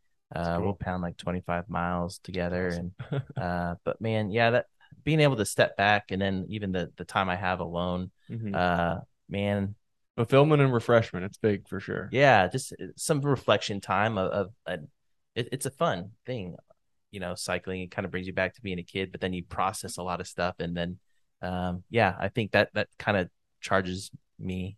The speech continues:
Speaker 2: uh, to
Speaker 1: Love it.
Speaker 2: get excited for work.
Speaker 1: Question number two is, what time do you wake up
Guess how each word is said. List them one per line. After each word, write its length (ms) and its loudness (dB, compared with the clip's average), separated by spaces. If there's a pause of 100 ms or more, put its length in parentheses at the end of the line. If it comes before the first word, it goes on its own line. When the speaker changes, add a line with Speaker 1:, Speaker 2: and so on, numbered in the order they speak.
(120)
Speaker 2:
uh, 340 -2 (100)
to 80 -14
Speaker 1:
Love 100 -4
it. 40 -2
Speaker 2:
get 120 -6 (100)
excited 380 -8
for 120 -12
work. 300 -8 (280)
Speaker 1:
Question 300 8
number 180 6
two 280 4
is, 120 2
what 260 2
time 400 0
do 80 -4
you 120 0
wake 300 2
up 200 0